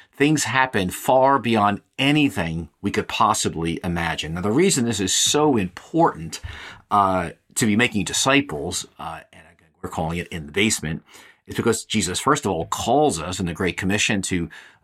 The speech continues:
uh, go in and make disciples, be making disciples of all nations, you know, teaching everything that we've learned from him that we are to teach to other people. That's for every leader, uh, and every follower of Christ. It's core to what it means to be a Christian.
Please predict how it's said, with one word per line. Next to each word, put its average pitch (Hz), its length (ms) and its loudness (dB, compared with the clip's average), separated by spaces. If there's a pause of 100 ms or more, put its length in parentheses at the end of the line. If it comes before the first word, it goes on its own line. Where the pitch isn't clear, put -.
uh, 85 220 -4
go 101 240 2
in 104 180 0
and 90 200 0
make 95 240 -2
disciples, 98 500 -2
be 95 80 -2
making 104 320 0
disciples 95 420 -2
of 95 80 2
all 98 140 4
nations, 104 560 2
you 92 60 -6
know, 82 80 -6
teaching - 640 0
everything 135 420 2
that 98 140 0
we've 95 180 0
learned 90 260 -2
from 87 140 -4
him 120 280 2
that 82 120 0
we 92 100 2
are 95 40 4
to 92 80 0
teach 85 240 -4
to - 120 -6
other 78 160 -8
people. 85 460 -4 (220)
That's 165 160 0
for - 160 2
every 107 260 2
leader, 131 480 2 (240)
uh, 90 160 -4
and 98 80 0
every 92 140 0
follower 95 440 2
of 82 120 -8
Christ. 82 340 -2
It's 95 120 -6
core 117 580 2
to - 100 -6
what 101 100 2
it 73 60 -2
means 87 160 -4
to - 80 -6
be 78 120 -4
a 82 40 -6
Christian. - 560 -4